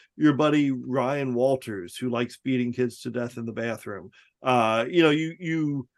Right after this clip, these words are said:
say shit and you kinda get the energy of, like, people clapping when you say.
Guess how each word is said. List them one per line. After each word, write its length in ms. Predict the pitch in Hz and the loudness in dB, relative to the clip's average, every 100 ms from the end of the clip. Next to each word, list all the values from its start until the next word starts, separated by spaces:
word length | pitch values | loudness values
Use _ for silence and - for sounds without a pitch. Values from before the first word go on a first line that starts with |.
| _ - | _ -18
say 340 | - 190 185 | 2 4 4
shit 400 | 180 165 131 - | 2 2 2 0
and 80 | 151 | -4
you 140 | 139 127 | -4 -6
kinda 320 | - 143 135 | -4 -2 0
get 400 | 104 - 151 185 | -4 0 2 2
the 180 | 135 135 | 0 0
energy 420 | 135 135 120 127 | 2 0 0 2
of, 140 | 120 117 | 2 0
like, 220 | 120 - | -6 -6
people 280 | - 143 127 | -8 -4 -6
clapping 580 | - 127 120 123 127 117 | -6 -2 -2 -2 -4 -6
when 140 | 117 | -8
you 100 | 117 | -10
say. 420 | - 120 104 101 | -6 -4 -4 -8